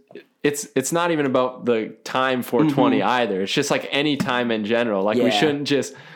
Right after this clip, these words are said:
Speaker 1: limit ourselves to a time.
Speaker 2: Definitely.
Speaker 1: Like,
Speaker 2: Yeah,
Speaker 1: that,
Speaker 2: but
Speaker 1: I think that's really the main point there.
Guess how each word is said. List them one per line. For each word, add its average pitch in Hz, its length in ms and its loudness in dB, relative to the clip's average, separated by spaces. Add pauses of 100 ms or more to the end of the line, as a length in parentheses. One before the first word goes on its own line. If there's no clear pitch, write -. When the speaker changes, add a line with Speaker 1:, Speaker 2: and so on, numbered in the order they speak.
Speaker 1:
limit 131 360 0
ourselves 117 460 0
to 117 180 -2
a 107 40 -4
time. 117 380 0
Speaker 2:
Definitely. 101 300 -2
Speaker 1:
Like, 101 160 0
Speaker 2:
Yeah, 120 160 0
Speaker 1:
that, 120 120 2
Speaker 2:
but 120 200 -2 (120)
Speaker 1:
I 139 120 2
think 147 180 0
that's 123 320 -2
really 117 320 -2
the 101 80 -6
main 104 220 -2
point 117 340 -2
there. 95 280 -6